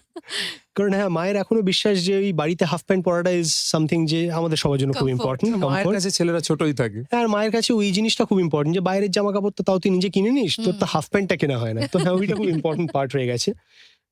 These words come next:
Speaker 1: But, আহ, এটাও ঠিক যে মাও, আহ, আমার বড় হওয়ার সঙ্গে সঙ্গে মায়ের, মার মাথার মধ্যে বোধহয় আমি একটু বড় হয়েছি।
Speaker 4: হুম।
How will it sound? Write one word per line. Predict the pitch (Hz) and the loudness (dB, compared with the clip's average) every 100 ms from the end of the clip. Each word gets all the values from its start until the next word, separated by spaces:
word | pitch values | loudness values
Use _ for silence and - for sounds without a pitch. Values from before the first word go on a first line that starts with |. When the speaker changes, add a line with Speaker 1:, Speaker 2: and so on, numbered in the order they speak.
| 135 | 0
Speaker 1:
But, | 202 208 175 | 0 0 0
আহ, | 151 123 120 - _ _ _ | 0 -2 -6 -18 _ _ _
এটাও | 160 220 220 | -2 0 0
ঠিক | - 254 | 0 0
যে | 185 190 | 2 0
মাও, | 147 156 220 214 147 | 0 0 -2 -2 -2
আহ, | 135 120 123 - | -2 -4 -8 -4
আমার | 135 165 | -2 0
বড় | 160 170 | 0 0
হওয়ার | 165 | 0
সঙ্গে | 170 175 170 | 0 0 0
সঙ্গে | 180 190 | 0 0
মায়ের, | 165 143 156 160 - | 0 0 0 -2 -2
মার | 147 147 | -2 0
মাথার | 151 151 165 | 0 0 2
মধ্যে | 156 151 | 2 2
বোধহয় | 151 151 | 2 2
আমি | 143 | 0
একটু | 139 | 0
বড় | 127 120 | 0 0
হয়েছি। | 117 - 214 | 0 0 0
Speaker 4:
হুম। | 233 214 | -2 -2